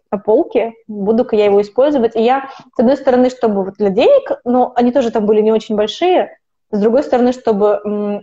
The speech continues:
знаешь, как отвлекаться немножко от музыки, когда музыка, музыка, музыка, музыка, немножко с ума сходишь. И, м, я такая: "Пойду-ка я туда, где я спец, про, like boss". И я начала работать с, э,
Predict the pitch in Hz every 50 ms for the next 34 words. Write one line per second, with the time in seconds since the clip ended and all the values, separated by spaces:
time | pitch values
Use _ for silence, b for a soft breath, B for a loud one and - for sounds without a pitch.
0 | - - 233 285 294 - - 208 - - 208 - 226 233 226 269 254 240 - -
1 | 214 214 208 208 - - - 214 202 214 220 240 302 311 320 - - - 208 202
2 | 202 208 220 214 220 - 220 214 208 202 202 - 202 208 196 208 - 220 247 302
3 | 320 - 214 214 214 214 - _ _ 214 208 208 208 - - 254 262 269 - -
4 | b b b _ _ _ _ _ - 247 254 254 247 247 233 220 220 - - 233
5 | 226 220 214 214 - - - - 226 214 226 226 226 208 202 196 - - _ _
6 | _ - - - _ _ _ - 269 285 277 311 381 370 370 285 262 262 262 269
7 | 240 220 262 269 240 202 220 220 214 208 202 196 - - - - _ - 277 330
8 | 339 - - - - _ _ _ _ - - 233 220 226 240 269 311 415 - -
9 | - _ _ _ _ _ _ _ - 196 226 226 226 - 185 214 233 285 320 -
10 | - - - 226 226 254 285 247 - - 220 226 233 226 226 B B B B B
11 | B B - 226 214 208 233 233 226 214 220 - - - 214 208 202 196 196 196
12 | 196 190 190